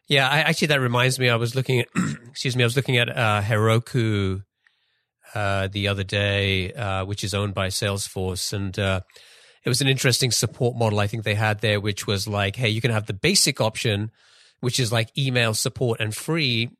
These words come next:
and, uh, you can start hosting your app with our cloud infrastructure." And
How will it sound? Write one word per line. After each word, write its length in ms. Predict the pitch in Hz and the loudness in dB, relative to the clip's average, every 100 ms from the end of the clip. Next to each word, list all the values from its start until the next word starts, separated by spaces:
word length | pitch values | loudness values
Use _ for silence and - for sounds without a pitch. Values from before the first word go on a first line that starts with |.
| _ _ | _ _
and, 540 | 117 113 113 113 107 | 0 2 2 0 -2
uh, 220 | 117 110 107 | 0 0 0
you 140 | 107 | -2
can 100 | 110 | -4
start 260 | 104 113 107 | -2 -2 -2
hosting 420 | 110 107 - 104 | -4 -4 -4 -4
your 280 | 104 107 104 | -2 -4 -2
app 200 | 104 104 _ - | -2 -4 _ -14
with 160 | - 101 | -8 -4
our 140 | 95 | -4
cloud 280 | 101 131 127 | -2 -2 0
infrastructure." 720 | 110 104 98 107 95 - 98 98 - - - - - | -2 -6 -6 -8 -6 -4 -4 -4 -14 -20 -20 -20 -4
And 340 | 107 104 107 | 0 0 -2